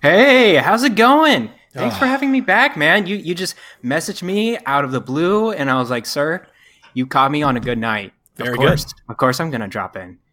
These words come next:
Speaker 2: That's good.
Speaker 1: So, here I am.
Speaker 2: Uh, and before we get to our special guest, I'm gonna make her sit there on the chair. I'd like to thank our <laughs> producers. So thank you, Callow,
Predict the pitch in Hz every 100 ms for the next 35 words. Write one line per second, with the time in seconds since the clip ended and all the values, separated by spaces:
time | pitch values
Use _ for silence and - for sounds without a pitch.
0 | - 135 - 190 98 90 _ _ _ -
1 | 117 127 147 254 185 - _ _ _ _
2 | 147 143 139 135 139 156 277 254 170 156
3 | 113 - 202 - 107 85 - - - _
4 | _ _ - 123 120 117 123 - 117 117
5 | 110 107 - 110 110 139 175 156 - 190
6 | 208 135 160 240 269 196 180 156 165 147
7 | 269 294 196 - 226 240 196 180